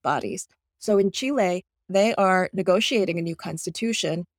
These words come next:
in part because there were social movements that protested inequality in twenty nineteen, and that led to a referendum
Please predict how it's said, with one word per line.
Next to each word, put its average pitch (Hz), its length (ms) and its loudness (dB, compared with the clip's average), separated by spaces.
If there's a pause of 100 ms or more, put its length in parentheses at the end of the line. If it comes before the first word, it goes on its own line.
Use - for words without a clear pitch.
in 185 160 0
part 202 300 -2
because 165 280 -6
there 160 100 -2
were 165 80 -4
social 180 400 -2
movements 175 540 -4
that 156 200 -2
protested 180 760 -4
inequality 180 640 0
in 165 100 -4
twenty 151 260 -6
nineteen, 180 640 -4 (400)
and 170 240 -2
that 165 220 0
led 170 280 -2
to 185 120 -8
a 175 60 -2
referendum 160 680 -2